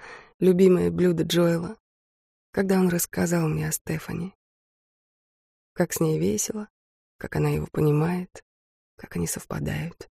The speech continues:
Я содрогнулась, представив две сцепленные вместе детали от конструктора Лего.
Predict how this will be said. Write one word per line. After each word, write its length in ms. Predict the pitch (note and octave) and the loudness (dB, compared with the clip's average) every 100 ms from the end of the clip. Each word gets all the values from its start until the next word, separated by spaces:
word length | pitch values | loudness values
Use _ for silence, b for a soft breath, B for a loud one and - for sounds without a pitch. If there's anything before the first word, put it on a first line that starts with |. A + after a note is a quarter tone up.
| _ _ _ _ _ _ _ _ _ _ _ - | _ _ _ _ _ _ _ _ _ _ _ -10
Я 360 | - G3 F#3+ | -2 0 2
содрогнулась, 1000 | - G3+ F3 D3+ D#3 E3+ E3+ D#3 C#3+ - | 4 2 2 2 4 8 8 8 4 0
представив 640 | - D#3+ - - D#3+ D#3 D3 | -2 -4 -2 0 2 0 0
две 240 | D3+ D#3 | 2 2
сцепленные 760 | - - D#3 - D3+ D3 D3 | 0 -2 -2 0 0 2 2
вместе 440 | D3 D#3 D#3 - D#3 | 4 4 2 -2 -6
детали 420 | D3+ - - F2+ | -4 -4 -2 2
от 160 | D3+ C#3 | 0 0
конструктора 720 | C#3 D3 - C#3+ - - C#3+ | -2 -2 -2 -4 -4 -2 0
Лего. 540 | D3 D3 C#3 C3 A#2+ | 4 4 4 0 -2